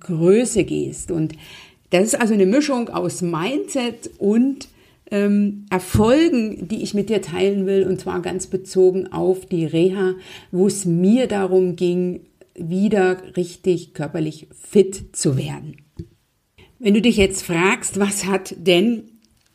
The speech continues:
meine körperliche Fitness mit dir zu tun, dann lass, äh, dir sagen, es, das ist heute nur das praktische Beispiel.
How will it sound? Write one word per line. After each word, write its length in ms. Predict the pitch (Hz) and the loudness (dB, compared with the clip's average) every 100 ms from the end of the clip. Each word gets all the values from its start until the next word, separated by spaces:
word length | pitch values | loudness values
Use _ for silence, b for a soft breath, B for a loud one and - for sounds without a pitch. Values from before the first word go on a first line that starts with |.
| - | -10
meine 1080 | 165 156 160 - 175 156 170 233 302 269 190 | -4 -4 -6 -12 -6 -2 2 4 4 4 2
körperliche 720 | - 190 220 233 214 190 196 180 | 0 -6 -4 -2 2 2 0 -6
Fitness 760 | - 220 - 208 208 196 - | -4 -4 -2 0 0 0 -2
mit 400 | 175 185 - - | 2 2 0 -2
dir 300 | 196 294 370 | 0 0 -2
zu 180 | - 240 | -4 -6
tun, 540 | - 196 202 202 - - _ _ _ - - | 0 2 2 0 -6 -20 _ _ _ -16 -12
dann 400 | - 156 175 180 B B B B - | -6 0 4 4 B B B B -4
lass, 560 | 151 170 - - - _ _ | -4 -2 -4 -4 -6 _ _
äh, 160 | 175 151 | -2 0
dir 380 | 160 170 170 | 4 4 4
sagen, 480 | 151 156 151 202 202 | 2 -2 -2 -2 0
es, 280 | - - - - | -2 -6 -10 -6
das 140 | - | -2
ist 220 | 190 143 | -2 2
heute 200 | 190 202 | 0 4
nur 360 | 202 202 226 226 | 4 4 2 -2
das 320 | 160 175 - | -4 -4 -6
praktische 800 | - 165 165 - - 196 185 185 | -6 -2 0 -2 0 0 2 0
Beispiel. 1080 | 131 - 156 190 262 - - 220 202 214 | 0 0 2 4 2 -4 -6 -2 0 0